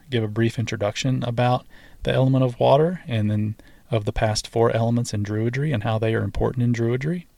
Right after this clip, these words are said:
I definitely would encourage you to get out there and look up some more information and do some research if you're interested in it. And I know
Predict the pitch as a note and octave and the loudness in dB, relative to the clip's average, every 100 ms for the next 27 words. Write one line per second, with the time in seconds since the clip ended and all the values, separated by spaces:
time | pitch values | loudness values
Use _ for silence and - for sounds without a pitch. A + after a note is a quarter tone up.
0 | _ - - - - - G#2+ G#2+ G#2 A2+ | _ -20 -20 -20 -12 -6 -2 -2 -2 -4
1 | C3 A#2 A2+ A2 - A#2 A#2+ C#3 A2+ G2 | -2 -4 -2 -2 0 0 0 -2 -2 -2
2 | A2+ A#2 B2 B2+ B2+ C#3 C3+ G#2+ G2+ - | -2 0 -2 -2 -2 -2 -4 -6 -8 -14
3 | - - - - - A#2 - B2+ - A#2+ | -20 -20 -20 -18 -8 -6 -2 -2 -2 -2
4 | A#2 A#2+ - G#2+ A#2 - C#3 B2+ A2 A2+ | 0 0 -2 -2 -2 -2 0 0 0 -4
5 | A2+ G#2+ B2 B2 - B2 A2+ G#2+ - - | -4 -4 -4 -6 -6 -8 -6 -6 -4 -4
6 | - C3 C#3+ D#3+ - - - - - - | -2 0 0 -2 -8 -20 -20 -20 -20 -20
7 | - A2 G#2+ A2+ A#2+ A#2+ A#2 | -8 -4 0 2 2 2 -2